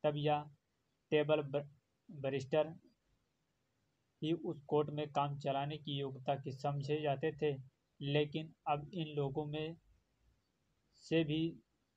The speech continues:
प्रसिद्ध कानूनविद हो चुके हैं, ऐसा साहू जी महाराज कहते हैं।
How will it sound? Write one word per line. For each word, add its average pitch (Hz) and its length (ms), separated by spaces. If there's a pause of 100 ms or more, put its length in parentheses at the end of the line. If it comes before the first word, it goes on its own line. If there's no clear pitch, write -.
(200)
प्रसिद्ध 151 480
कानूनविद 147 580 (480)
हो 151 120
चुके 147 340
हैं, 135 360 (560)
ऐसा 151 300 (520)
साहू 160 380
जी 151 180
महाराज 139 420 (180)
कहते 135 280
हैं। 143 200